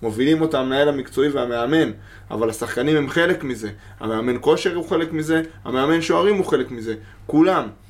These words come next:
ואם בעיני המועדון המערכת המקצועית נכשלה, אז שישלחו את כולם הביתה, כולל אלמוג כהן, כולל עופר בסון, וכולל, אה, כולם, מהראשון עד האחרון, וכולל המאמן. תעשו חדש. אבל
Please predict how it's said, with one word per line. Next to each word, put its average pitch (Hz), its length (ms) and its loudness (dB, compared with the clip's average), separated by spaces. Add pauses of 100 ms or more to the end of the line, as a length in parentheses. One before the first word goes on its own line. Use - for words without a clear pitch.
(280)
ואם 139 380 2
בעיני 147 320 2
המועדון 143 680 2 (880)
המערכת 123 540 0
המקצועית 143 420 2
נכשלה, 139 520 2 (360)
אז 120 100 -4
שישלחו 135 460 0
את 208 80 2
כולם 180 260 2
הביתה, 127 400 0 (220)
כולל 185 300 4
אלמוג 220 280 2
כהן, 220 280 2 (340)
כולל 190 420 4
עופר 196 340 2
בסון, 196 500 0 (400)
וכולל, 175 580 4
אה, 190 300 4
כולם, 254 340 2 (140)
מהראשון 202 500 2
עד 226 100 4
האחרון, 226 380 2
וכולל 190 300 2
המאמן. 220 460 2 (440)
תעשו 147 320 2
חדש. 233 520 -2 (580)
אבל 120 360 0